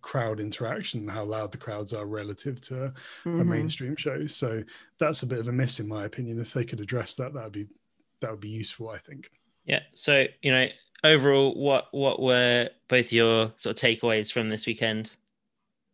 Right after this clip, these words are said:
Speaker 3: Like, in conclusion? <laughs>
Speaker 1: Hmm.
Speaker 2: There's just so much wrestling, and so
Speaker 1: Yes.
Speaker 2: much of it is good. And it's, it's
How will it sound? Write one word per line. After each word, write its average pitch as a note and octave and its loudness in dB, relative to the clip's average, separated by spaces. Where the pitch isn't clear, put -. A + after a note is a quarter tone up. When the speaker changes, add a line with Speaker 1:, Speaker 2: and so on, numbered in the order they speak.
Speaker 3:
Like, G#2+ 0
in A#2+ 2
conclusion? A2+ 2
<laughs> - -20
Speaker 1:
Hmm. C3 0
Speaker 2:
There's A#3 6
just D4 2
so G3+ 8
much F3+ 4
wrestling, D#3+ 0
and F3+ 4
so G#3 6
Speaker 1:
Yes. G3 8
Speaker 2:
much G3 6
of F#3+ 2
it F3 4
is E3 0
good. D3+ -2
And E3+ 8
it's, - -6
it's - 6